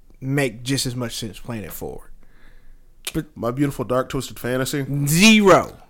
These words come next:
Speaker 2: That, that one literally is zero misses. From Dark Fantasy all the way to Lost in the World. There's nothing wrong with that album.
Speaker 1: And then he started missing. He started shooting some misses on some albums.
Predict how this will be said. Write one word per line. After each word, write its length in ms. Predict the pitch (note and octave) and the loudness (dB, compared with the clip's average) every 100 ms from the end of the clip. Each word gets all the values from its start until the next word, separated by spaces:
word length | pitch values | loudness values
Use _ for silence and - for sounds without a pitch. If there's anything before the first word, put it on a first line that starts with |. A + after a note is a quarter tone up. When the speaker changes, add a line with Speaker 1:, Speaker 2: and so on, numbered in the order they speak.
| - | -4
Speaker 2:
That, 300 | A#2+ D#3+ G2+ | 2 2 2
that 200 | C3+ F3+ | 4 4
one 200 | D3 B2 | 4 2
literally 400 | D3 C#3 B2 A2+ | 2 4 2 -2
is 100 | G#2 | -6
zero 460 | - A#2 A#2+ A2+ G#2 | -10 -6 -2 -2 -2
misses. 400 | G2 - - - | -6 -10 -14 -20
From 240 | - G2+ G2 | -14 -12 2
Dark 260 | B2+ C3 | 2 2
Fantasy 420 | - C#3 C#3 C#3 | -2 -4 -4 -4
all 480 | G2+ A#2+ C3 C3+ C3+ | 0 2 4 6 4
the 80 | B2 | 2
way 200 | A#2+ B2 | -2 -2
to 120 | B2 | -4
Lost 320 | A2 A#2 A2+ - | -2 -2 -2 -4
in 60 | |
the 80 | G#2+ | -4
World. 300 | A2+ G#2 D#2+ _ - - _ _ _ _ | -4 -4 -8 _ -20 -20 _ _ _ _
There's 600 | G2 G#2+ G#2+ D3 D3 A#2+ | -14 -14 -12 -2 -2 0
nothing 340 | C3+ D3 C3+ | 0 0 0
wrong 220 | A#2+ C#3 | 0 0
with 100 | A2 | -2
that 140 | G#2 F#2+ | -8 -8
album. 220 | G#2 D3 | -6 -2
Speaker 1:
And 60 | E3+ | 2
then 120 | F3+ | 2
he 80 | E3 | 2
started 320 | D#3+ D3 A#2+ | 2 2 0
missing. 320 | A2 - E2+ | -6 -10 -6
He 100 | D#3 | -4
started 280 | D#3 E3+ D3 | 0 0 -2
shooting 260 | - C#3 | -4 -4
some 200 | C3 A#2 | -4 -8
misses 320 | B2 A#2 A2 G#2+ | -6 -6 -8 -8
on 120 | G2 | -10
some 180 | G2 D2+ | -12 -12
albums. 640 | D2+ E2+ - - - | -12 -14 -18 -20 -20